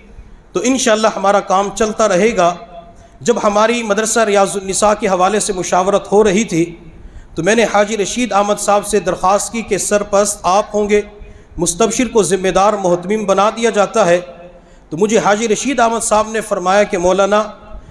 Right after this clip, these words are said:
मोहतमीम अगरचे मुस्तबशिर होंगे, लेकिन सरपरस्ती आप ही की होगी। जिस तरीके से आप पहले निज़ाम चला रहे थे, तो उसी अंदाज के अंदर आपने मुस्तबशिर के साथ मिलकर निज़ाम को चलाना है।"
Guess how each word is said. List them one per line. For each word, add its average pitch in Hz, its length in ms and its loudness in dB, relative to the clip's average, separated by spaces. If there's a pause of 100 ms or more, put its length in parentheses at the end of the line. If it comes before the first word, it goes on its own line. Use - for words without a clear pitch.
(180)
मोहतमीम 202 520 2
अगरचे 214 480 0
मुस्तबशिर 254 600 0
होंगे, 202 480 2 (460)
लेकिन 190 300 -2
सरपरस्ती 220 720 -2
आप 220 280 2
ही 220 140 -2
की 233 160 -6
होगी। 165 680 -2 (300)
जिस 240 220 -2
तरीके 247 280 0
से 247 120 0
आप 214 340 2
पहले 226 200 0
निज़ाम 202 440 0
चला 208 300 2
रहे 233 240 2
थे, 214 200 0 (560)
तो 208 60 2
उसी 285 240 2
अंदाज 226 520 0
के 226 100 -6
अंदर 214 160 -2
आपने 208 400 0
मुस्तबशिर 214 540 -4
के 220 140 0
साथ 202 320 0
मिलकर 208 260 -2
निज़ाम 185 400 0
को 202 120 -2
चलाना 196 440 0
है।" 190 180 0